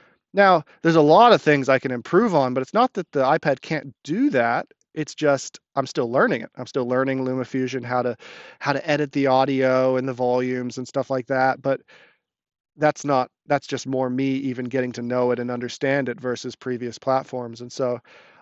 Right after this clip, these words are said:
um, I wanna, I guess if you're, I, I always love giving videographers a hard time, sorry,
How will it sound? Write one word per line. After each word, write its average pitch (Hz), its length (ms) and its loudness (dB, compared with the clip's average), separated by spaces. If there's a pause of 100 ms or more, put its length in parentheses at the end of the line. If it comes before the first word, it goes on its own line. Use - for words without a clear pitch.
um, 160 600 2 (360)
I 190 100 6
wanna, 277 220 4
I 175 200 2
guess 190 240 0
if 165 220 -4
you're, 175 380 2
I, 147 120 6
I 156 160 4
always 156 220 4
love 139 400 2
giving 127 320 -4
videographers 123 840 -4
a 117 60 -8
hard 117 280 -6
time, 113 420 -12
sorry, 117 560 -4